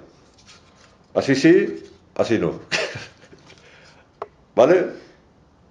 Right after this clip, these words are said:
No digáis, "Eh, no me funciona el red dot", dale la vuelta al red dot y ya funciona. Apagado, encendido. Vale, pues ahora, ahora lo montamos.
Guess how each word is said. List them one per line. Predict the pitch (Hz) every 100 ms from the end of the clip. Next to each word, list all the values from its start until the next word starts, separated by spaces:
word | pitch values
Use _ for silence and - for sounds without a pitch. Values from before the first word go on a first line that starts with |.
| _ - - -
No | 120
digáis, | 113 107 101 92 90 - - _ _ _ _
"Eh, | 117 120 120 123
no | 139
me | 156
funciona | 160 135 147
el | 139
red | 135 120
dot", | 92 80 - -
dale | 117 120
la | 101
vuelta | 87 80
al | 85
red | 87 76
dot | 76 - - _ _ _ _ _ _ _ -
y | 101
ya | 98
funciona. | 98 87 - 76 69 - - _ _ _ _ _ _ _ - _ _ - - _ _ _ _ _ _ _ - _ -
Apagado, | 80 80 98 143 151 160
encendido. | 139 - - 69
Vale, | - - - - _
pues | - 92
ahora, | 90
ahora | 90 92 90
lo | 82
montamos. | 78 78 135 156 180 196